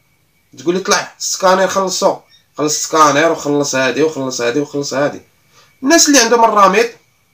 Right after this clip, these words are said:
كون ميم راه شويه، الناس اللي ما عندهمش الرامد ما محلهم من الاعراب. يعني كيف يعقل هاد تقول لي: "سير خلص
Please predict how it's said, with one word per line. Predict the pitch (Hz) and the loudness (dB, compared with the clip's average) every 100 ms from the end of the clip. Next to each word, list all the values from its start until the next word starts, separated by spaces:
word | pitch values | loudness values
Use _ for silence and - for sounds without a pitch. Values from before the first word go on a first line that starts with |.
| _ - | _ -6
كون | 156 165 | -2 0
ميم | 185 | 2
راه | 175 | 2
شويه، | 160 160 185 135 - - - | 0 -2 0 0 -2 -10 -8
الناس | 170 165 | -6 -4
اللي | 190 | 0
ما | 180 | 0
عندهمش | 185 190 190 | 0 -2 2
الرامد | 190 190 175 - _ _ - | 2 2 0 -6 _ _ -6
ما | 156 | -2
محلهم | 190 190 190 196 190 | -2 -2 -2 -4 -2
من | 190 | -2
الاعراب. | 190 175 156 139 139 - _ _ _ _ _ _ _ _ _ _ _ _ _ _ _ | -2 -2 -2 -2 -6 -10 _ _ _ _ _ _ _ _ _ _ _ _ _ _ _
يعني | - 117 151 | -6 0 0
كيف | - - 123 | 0 -8 -4
يعقل | 117 98 160 | -4 0 -2
هاد | 139 | -2
تقول | 117 117 139 | -6 -2 0
لي: | 151 147 | 0 -2
"سير | - 147 | -6 -4
خلص | 143 139 139 139 - | -4 -2 -2 -2 -8